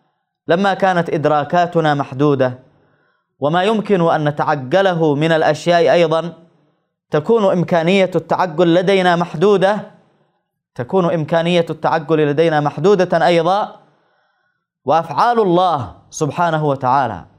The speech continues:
قد يكون هناك أفعال من أفعال الله، شيء من مخلوقات الله سبحانه وتعالى لا نفهم نحن وجه الحكمة فيها، لا ندرك نحن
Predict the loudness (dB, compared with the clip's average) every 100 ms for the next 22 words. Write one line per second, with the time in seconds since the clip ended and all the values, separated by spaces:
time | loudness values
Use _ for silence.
0 | _ _ _ _ _ _ _ -2 0 0
1 | 0 0 2 0 0 -2 0 0 0 0
2 | -2 -2 0 0 0 2 2 0 -4 -16
3 | _ _ _ _ _ _ -4 0 2 0
4 | -4 -8 -2 0 -2 0 0 2 0 0
5 | 0 2 0 -2 -4 -2 -2 0 0 0
6 | 2 2 2 -2 -6 _ _ _ _ _
7 | _ -2 0 2 2 0 -4 -8 -6 -2
8 | -2 -2 -4 -6 -2 0 0 -2 -2 -2
9 | -4 -6 -4 -2 -2 0 -2 -2 -8 -14
10 | _ _ _ _ _ _ _ _ -2 0
11 | 2 2 2 0 2 2 0 -2 -8